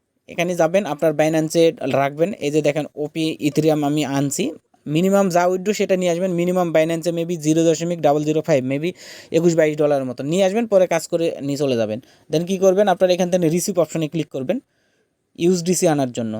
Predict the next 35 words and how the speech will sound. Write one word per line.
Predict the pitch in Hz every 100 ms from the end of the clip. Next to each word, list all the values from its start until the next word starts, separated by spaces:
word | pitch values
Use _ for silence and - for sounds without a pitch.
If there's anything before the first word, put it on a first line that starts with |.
| 120 131
Then | 170
এখান | 165 170
থেকে | 165 165
transfer | 175 180 170 160 175 -
from | 160 151 147
exchange | - 151 127 -
এটাতে | 160 160 156
ক্লিক | 151 139
করবেন। | - 113 101 110 _ _ _ _ _ _ _ _ _ _ _ _ _ - -
তো | 180
এটাতে | 202 202
ক্লিক | - 214
করে | - 208
দেওয়ার | 202 196
পরে | 196 190
কী | 185
করবেন, | 202 202 214
এই | 185 190
যে | 190
দেখেন | 185 185
এখানে | 170 180
আপনাদের | 170 175 170 -
ইউএসডিসি | 185 196 185 190 196
করে | 175 165
নেবেন। | 156 165 196
আপনার | 151 160 156
যদি | 160 175
ইউএসডিসি | 175 165 180 170
না | 170 156
থাকে | 160 190
কনভার্ট | 220 170 160 -
করে | 156 151
নেবেন | 147 196
ইউএসডিটি | 147 147 143 143 135
থেকে। | 123 110